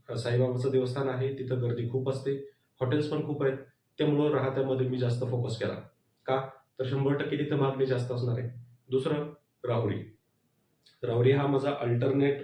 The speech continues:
अं, मार्केट होतं. थोडंसं चुकलं, परंतु अल्टरनेट मार्केट होतं.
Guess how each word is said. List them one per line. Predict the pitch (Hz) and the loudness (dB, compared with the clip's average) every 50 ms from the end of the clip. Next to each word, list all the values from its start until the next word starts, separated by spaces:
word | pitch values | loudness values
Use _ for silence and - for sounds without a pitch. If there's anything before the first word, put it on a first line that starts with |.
| - - _ _ _ - | -12 -16 _ _ _ -8
अं, | 123 113 107 104 104 101 101 101 101 98 95 92 - 110 | -6 -2 -2 0 0 0 0 0 0 -2 -2 -4 -4 -6
मार्केट | 107 - - - 139 127 127 | -6 -6 -4 -2 -2 -2 0
होतं. | 120 127 127 131 127 - - - _ _ _ _ _ _ _ _ _ _ _ _ - | 0 -4 -4 -6 -8 -10 -16 -20 _ _ _ _ _ _ _ _ _ _ _ _ 0
थोडंसं | 135 147 139 147 156 | 2 2 2 2 0
चुकलं, | - - - 160 - - - - - - - _ _ _ - | -2 -4 -4 -2 -2 -2 -4 -6 -14 -20 -20 _ _ _ -4
परंतु | - 131 131 135 139 147 156 | 0 0 2 2 0 -4 -2
अल्टरनेट | 147 139 131 123 127 127 120 117 | -2 -2 -2 -2 -2 -2 -2 -2
मार्केट | 120 107 101 98 - - | -2 -4 -4 -4 -6 -6
होतं. | 98 95 - - | -6 -8 -8 -10